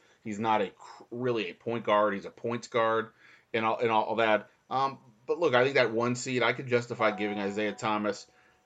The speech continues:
that, um, that fifth spot. But of course, I say that because I don't watch Isaiah Thomas play every single game.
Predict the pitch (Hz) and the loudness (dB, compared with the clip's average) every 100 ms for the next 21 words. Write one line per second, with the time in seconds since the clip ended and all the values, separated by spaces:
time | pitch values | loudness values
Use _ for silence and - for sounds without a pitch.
0 | _ 104 110 104 - _ _ _ _ _ | _ 0 2 2 -2 _ _ _ _ _
1 | _ _ - 101 90 85 82 - _ _ | _ _ -10 -8 -8 -10 -16 -20 _ _
2 | _ - - 120 113 - 113 - 110 147 | _ -20 -4 0 2 2 0 4 4 4
3 | 175 160 - 165 147 135 - 202 175 143 | 4 2 2 2 2 -2 0 2 2 2
4 | 143 131 139 147 131 139 135 123 120 123 | 2 2 2 0 0 0 2 0 2 0
5 | 117 120 117 - 131 117 107 104 - 95 | 0 -2 -2 -2 0 2 0 -4 -8 -10
6 | 87 82 - | -12 -14 -16